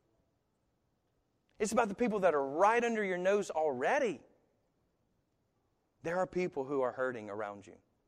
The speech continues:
around me. They're, they're lonely. Now, get this, 'cause this, this is the, mm, this is the bad part. They show their loneliness in many different ways.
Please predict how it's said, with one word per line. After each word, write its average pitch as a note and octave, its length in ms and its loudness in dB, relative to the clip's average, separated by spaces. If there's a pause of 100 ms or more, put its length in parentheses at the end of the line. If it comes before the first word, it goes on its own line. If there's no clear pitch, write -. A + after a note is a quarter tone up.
(300)
around A#2 340 -2
me. G2 160 -8 (440)
They're, G3+ 200 2 (200)
they're G3+ 220 -2
lonely. G#3 640 -4 (320)
Now, F#3+ 220 4 (520)
get F3+ 220 2
this, A#2 240 0
'cause A2+ 160 -10
this, C#3+ 200 -8
this E3 260 -10
is C#3+ 160 -8
the, G#2+ 160 -10 (420)
mm, A2 260 -10 (240)
this A#2+ 120 -12
is G#2+ 40 -16
the G2+ 60 -12
bad F#2+ 260 -6
part. E2+ 240 -6 (1080)
They B2 120 -2
show D3+ 260 2
their B2 160 2
loneliness A2 500 -4
in G2 80 -12
many G2 160 -8
different F#2+ 300 -12
ways. E2+ 340 -16